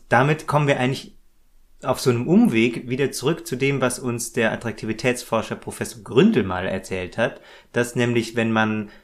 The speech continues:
äh, große Studien macht, äh, und irgendwie so rausfinden will, was im Durchschnitt als attraktiv gilt, auch körperlich, ist das, ähm, eigentlich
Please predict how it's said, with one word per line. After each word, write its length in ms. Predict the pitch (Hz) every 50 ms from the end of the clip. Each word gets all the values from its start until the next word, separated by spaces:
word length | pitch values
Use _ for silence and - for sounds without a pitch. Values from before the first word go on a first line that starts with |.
| _ _ _ -
äh, 220 | - 110 104 104
große 380 | 101 - 113 131 143 139 - -
Studien 680 | - - 185 196 165 170 156 151 147 151 147 139 - -
macht, 460 | 123 123 127 135 - - - - 185 190 208
äh, 320 | - 113 107 107 104 104 101
und 300 | 107 113 107 101 - -
irgendwie 300 | - 110 110 107 107 101
so 280 | 98 104 101 101 101
rausfinden 560 | 101 104 110 117 - - - 123 120 113 107
will, 180 | 107 110 107 101
was 200 | 107 104 - -
im 160 | - 101 98
Durchschnitt 340 | - 131 143 139 - - -
als 140 | 113 104 -
attraktiv 640 | - 104 101 - - - - - 170 175 - - -
gilt, 420 | - 110 131 175 208 - - - _ - - _ - - -
auch 180 | - 113 107 -
körperlich, 520 | - 131 135 135 - 123 120 131 - - - - - - _
ist 240 | - 131 127 - -
das, 300 | 139 120 120 - - - - - - - - _ _ _ -
ähm, 360 | 139 127 117 113 113 113 110
eigentlich 640 | 110 110 117 131 139 135 123 127 120 - - -